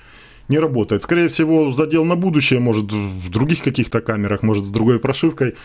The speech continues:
эта будет функция работать. То есть чувствительность по перех-, переходу в день-ночь. Но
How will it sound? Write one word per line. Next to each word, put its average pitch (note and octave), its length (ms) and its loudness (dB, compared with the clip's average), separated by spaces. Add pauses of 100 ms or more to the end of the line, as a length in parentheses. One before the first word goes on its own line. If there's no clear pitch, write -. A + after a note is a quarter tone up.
(360)
эта A2+ 640 2
будет G#2+ 600 0
функция A#2 500 0
работать. A2 460 0
То A2 80 0
есть - 140 -4
чувствительность B2+ 720 0
по A2 200 0
перех-, A2+ 480 -2 (220)
переходу A#2+ 500 2
в G#2 160 -2
день-ночь. G#2+ 540 0 (500)
Но E3+ 300 0